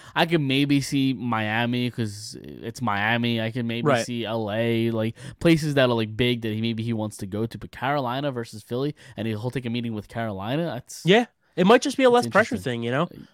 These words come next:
Speaker 2: I mean, and, and he, uh,
Speaker 1: yeah,
Speaker 2: but,
Speaker 1: I
Speaker 2: but then again,
Speaker 1: guess.
Speaker 2: he's, he wants to go to the Saints, or, or he's meeting with the Saints as well. So, like,
Speaker 1: Right.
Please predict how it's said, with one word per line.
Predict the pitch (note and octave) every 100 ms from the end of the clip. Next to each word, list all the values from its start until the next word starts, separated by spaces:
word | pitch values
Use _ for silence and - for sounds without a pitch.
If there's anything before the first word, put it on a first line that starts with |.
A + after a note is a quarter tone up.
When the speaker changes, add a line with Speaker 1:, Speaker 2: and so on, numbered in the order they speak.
| _ _ _ - - _
Speaker 2:
I | -
mean, | F3 E3+
and, | F3+ G3+
and | F#3 F#3+
he, |
uh, | D#3
Speaker 1:
yeah, | F#3 F#3
Speaker 2:
but, | F#3+
Speaker 1:
I |
Speaker 2:
but | F3
then | G3
again, | G3 A3
Speaker 1:
guess. | F3+ D#3
Speaker 2:
he's, | D3+
he | E3
wants | E3+
to | D#3
go | D#3
to |
the | D3
Saints, | F3 F#3 - -
or, | C#3+ B2+
or | D3 - -
he's | - D3+
meeting | F3 E3+
with | D#3
the | C3
Saints | - E3+
as | C3 A#2+
well. | E3+ C3
So, | -
like, | B2+ A#2+ _ _ -
Speaker 1:
Right. | A#2 G2+